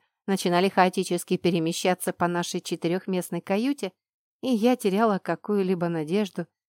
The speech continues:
разобраться, кто есть кто. И все это несмотря на то, что в нашем обиталище, освещенном двумя магическими светлячками на встроенных в стену подставках, особо перемещаться было некуда.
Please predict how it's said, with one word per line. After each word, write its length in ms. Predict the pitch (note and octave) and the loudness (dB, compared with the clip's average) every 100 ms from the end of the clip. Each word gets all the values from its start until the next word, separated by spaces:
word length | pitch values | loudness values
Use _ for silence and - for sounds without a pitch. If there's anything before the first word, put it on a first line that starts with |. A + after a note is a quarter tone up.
| - | -4
разобраться, 720 | F3+ F3 F3 D#3+ F3 A3+ G3 | 0 2 2 2 0 0 -6
кто 200 | - F3 | -6 -4
есть 260 | F3 F#3 - | -2 -4 -8
кто. 380 | - - D3 D#3+ _ _ _ _ _ _ _ _ _ | -12 -8 -8 -12 _ _ _ _ _ _ _ _ _
И 220 | - D4 C4 | 0 2 2
все 260 | - B3 | 4 6
это 280 | C#4 C#4 C4 | 6 6 4
несмотря 600 | A#3 G#3 G#3 G3+ G3 G3 | 4 2 2 2 2 0
на 160 | F3 E3+ | 0 -2
то, 260 | - C#4 D#4+ _ _ - | 0 -2 -4 _ _ -16
что 240 | - A#3 | -2 0
в 60 | A#3 | 2
нашем 360 | E4 F4+ C#4 | 0 2 2
обиталище, 920 | C4 A3 - D#4 D#4+ A3 G3+ G3 E3 - _ _ - | 2 2 0 2 2 0 -2 0 -2 -2 _ _ -4
освещенном 640 | B3 D#4 E4 F#4 D4+ A3+ | -2 0 0 2 2 2
двумя 380 | F#3 A3+ A#3 B3+ | 2 0 2 2
магическими 720 | A3 G3 G#3+ G3+ - F3+ F3+ | 2 0 -2 -4 -4 -4 -2
светлячками 840 | F3 F3+ F#3 F#3+ - - C4 G#3 F3+ _ _ - | -2 -4 0 -2 -2 0 2 2 -4 _ _ -2
на 160 | G#3+ | -2
встроенных 500 | A#3+ - A#3+ G#3+ G3 | 0 2 4 4 0
в 20 | |
стену 440 | - A3 G#3+ F#3+ F3 | 0 0 0 -2 -4
подставках, 720 | - E3+ - C#4 D4 - A#3 _ _ _ _ | -2 -2 0 0 0 -2 -14 _ _ _ _
особо 460 | - A#3+ - F4+ E4+ | 0 2 4 6 6
перемещаться 720 | D#4 C#4 B3 - C4+ C#4 C#4 | 6 4 4 4 2 4 0
было 320 | G#3+ A3 A#3+ | 2 2 2
некуда. 640 | A#3 G3 F3+ - F3+ F3+ | 2 2 0 -2 -4 -4